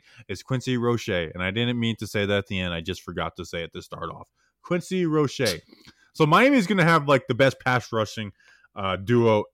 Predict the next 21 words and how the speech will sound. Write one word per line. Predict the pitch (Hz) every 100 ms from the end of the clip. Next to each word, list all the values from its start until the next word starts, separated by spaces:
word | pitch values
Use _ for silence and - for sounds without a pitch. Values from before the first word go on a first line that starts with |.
| _
in | 127 113
college | 120 104 95
football | 123 110 90
next | 87 87 85 -
year. | 82 80 _ _ -
I |
mean, | 110 104 -
you | 123
know, | 113 92
combined | 135 110 113 113 107
for, | - 101 95 - _ _ _
you | 123
know, | 98 -
twenty-eight | - 139 127
and | 120
a | 101
half | 117 -
sacks | - 104 -
last | - 85 -
year. | 87 82 _ _ _ _ _ _ _ - -
Uh, | 110 104